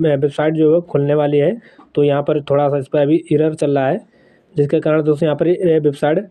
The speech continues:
ओपन नहीं। तो दोस्तों, जैसे ही यहाँ पर क्लिक करेंगे, तो दोस्तों, यहाँ पर देख सकते हैं, वेबसाइट कुछ इस तरीके से है, जो कि यहाँ पर इसमें राम मंदिर बना हुआ है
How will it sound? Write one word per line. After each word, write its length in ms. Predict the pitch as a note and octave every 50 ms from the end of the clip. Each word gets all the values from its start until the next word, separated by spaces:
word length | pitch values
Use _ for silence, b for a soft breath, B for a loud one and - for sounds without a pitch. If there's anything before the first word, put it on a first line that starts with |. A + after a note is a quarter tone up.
| _ _ -
ओपन 200 | E3+ E3+ F#3 E3+
नहीं। 200 | D#3 D3+ - _ _ - -
तो 80 | D#3+
दोस्तों, 220 | F3 F#3 F3+ E3+ D3+
जैसे 240 | D#3 D#3 C#3 D#3 D#3
ही 40 | E3+
यहाँ 140 | E3+ D#3+
पर 140 | D#3+ - F3+
क्लिक 280 | F3+ F3+ D#3+ D#3 E3 E3
करेंगे, 280 | E3 D3+ D#3 D#3+ F3+
तो 140 | F#3 F3+ F#3+
दोस्तों, 240 | F3+ F#3 F3 E3 F3+
यहाँ 200 | F3+ E3+ D#3 D#3
पर 120 | D3+ E3
देख 160 | D3+ D#3+ E3 D#3
सकते 160 | - F3+ F#3
हैं, 60 | D#3
वेबसाइट 380 | C#3+ C3+ C3 C3+ D#3 D3 D#3 D#3+
कुछ 200 | - F3 - E3
इस 160 | D3 C3 -
तरीके 280 | C#3+ C#3+ C#3+ C#3 D#3+
से 120 | D#3 - D#3+
है, 40 | D#3
जो 140 | C#3+ D3
कि 120 | D3 - E3
यहाँ 140 | D3+ C#3+ C#3
पर 140 | - D#3
इसमें 260 | C#3 C3+ - D#3 D3+ C#3+
राम 220 | C3+ C3+ C#3 C#3+
मंदिर 300 | C#3+ C#3+ C#3+ C#3+ D#3 D3+
बना 180 | D3 D3 D3+ D3+
हुआ 220 | D3 C#3+ C#3+ C#3+
है 200 | D3 F#3 A3+ G#3+